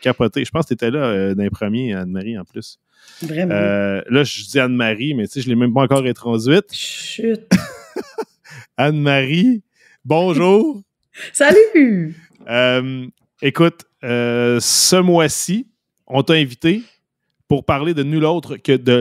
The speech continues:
Speaker 1: l'éco-responsabilité en événement.
Speaker 2: Mhm.
Speaker 1: Anne-Marie Dufault, bonjour.
Speaker 2: Salut, Pat.
Speaker 1: Hey, je suis content de t'avoir avec nous dans le balado pour la première fois, ta première
Speaker 2: Ben oui.
Speaker 1: participation.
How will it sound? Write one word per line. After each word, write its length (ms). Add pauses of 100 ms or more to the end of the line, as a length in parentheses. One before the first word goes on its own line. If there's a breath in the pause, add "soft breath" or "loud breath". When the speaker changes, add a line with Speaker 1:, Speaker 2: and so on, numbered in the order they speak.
(840)
Speaker 1:
l'éco-responsabilité 1160
en 180
événement. 500 (680 soft breath)
Speaker 2:
Mhm. 220
Speaker 1:
Anne-Marie 1000
Dufault, 540
bonjour. 480 (480)
Speaker 2:
Salut, 440
Pat. 560
Speaker 1:
Hey, 480
je 60
suis 100
content 300
de 260
t'avoir 520
avec 360
nous 160
dans 100
le 60
balado 480
pour 160
la 80
première 320
fois, 200 (400)
ta 120
première 320
Speaker 2:
Ben 60
oui. 60
Speaker 1:
participation. 600